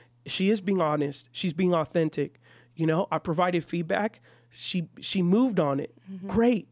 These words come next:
Speaker 2: Mm-hmm.
Speaker 1: You know, she, she, there was a girl that I had loosely dated that in church that when I started dating Ashley, that girl was talking crap on Ashley, didn't like her and all that just because I had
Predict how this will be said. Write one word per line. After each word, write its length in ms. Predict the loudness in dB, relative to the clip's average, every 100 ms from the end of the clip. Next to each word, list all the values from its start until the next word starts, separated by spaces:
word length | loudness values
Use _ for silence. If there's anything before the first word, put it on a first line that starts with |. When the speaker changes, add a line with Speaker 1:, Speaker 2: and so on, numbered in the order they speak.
| -16
Speaker 2:
Mm-hmm. 220 | -12 0
Speaker 1:
You 80 | 2
know, 240 | 2 0 -6 -20 -20
she, 480 | -12 -4 -2 -2 -6 -10
she, 380 | -4 -2 -4 -8 -8
there 100 | -4
was 140 | -2
a 60 | -2
girl 360 | 0 2 2 2
that 140 | 0
I 80 | 0
had 200 | -2 -4 -14 -20 -6
loosely 560 | 0 2 2 0 -4
dated 540 | -2 0 2 2 0 0
that 180 | -2 -4 -10
in 280 | -2 0 0
church 440 | 0 -2 -2 -4
that 200 | -2 -2
when 140 | 0 -2
I 60 |
started 320 | 0 0 2
dating 240 | 2 2 2
Ashley, 320 | 0 -2 0
that 180 | 0 0
girl 220 | 0 0
was 120 | -2
talking 300 | -2 -2 -4
crap 320 | -2 0 2
on 140 | 0 2
Ashley, 600 | 0 0 0 2 2 0 -8 -8 0
didn't 220 | 2 4
like 260 | 2 0
her 200 | 0 2
and 80 | 2
all 100 | 2
that 120 | 2
just 160 | 0 -2
because 320 | 0 0 0
I 160 | -2 -2
had 200 | -4